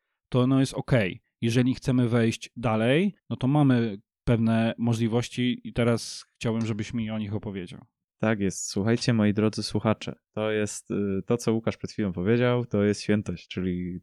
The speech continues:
Speaker 2: przede wszystkim nasze własne preferencje są najważniejsze. Jeżeli piwo smakuje, to je pijemy. Jeżeli nie smakuje, to tyle. Nikt nie, nie powinien nam mówić, e, co powinniśmy pić i, i, i tak dalej.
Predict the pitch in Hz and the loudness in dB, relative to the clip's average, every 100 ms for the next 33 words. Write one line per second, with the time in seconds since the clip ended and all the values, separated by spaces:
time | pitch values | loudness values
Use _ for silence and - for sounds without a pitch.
0 | _ _ - 101 110 - - 104 101 113 | _ _ -4 -2 -2 -6 -8 -4 -2 -2
1 | - 101 104 - - - 98 101 - - | -4 -4 -6 -6 -8 -4 -4 -4 -6 -6
2 | 95 190 131 85 95 92 - - - 85 | -4 -2 -2 -2 0 0 -4 -10 -8 -10
3 | - 87 85 - 85 - 98 104 92 104 | -10 -10 -10 -10 -10 -2 0 0 -2 -6
4 | - 123 131 92 90 - 180 165 143 143 | -4 -4 0 0 0 0 0 0 -4 -4
5 | 139 139 - - - 101 - - 131 139 | -2 -2 -6 -4 0 2 0 -6 -10 -8
6 | 120 120 117 117 110 101 101 101 95 98 | -6 -6 -6 -8 -8 -6 -4 -4 -2 -4
7 | 107 107 - _ _ _ - 98 98 107 | -6 -10 -12 _ _ _ -4 -2 0 -2
8 | 117 104 104 90 90 - 113 - - 101 | -4 -4 -6 -8 -10 -6 -8 -8 -10 -6
9 | 95 95 98 95 95 - 98 - 107 - | -4 -4 -4 -6 -8 -6 -6 -6 -8 -10
10 | - 110 98 85 82 - | -6 -6 -4 -6 -6 -8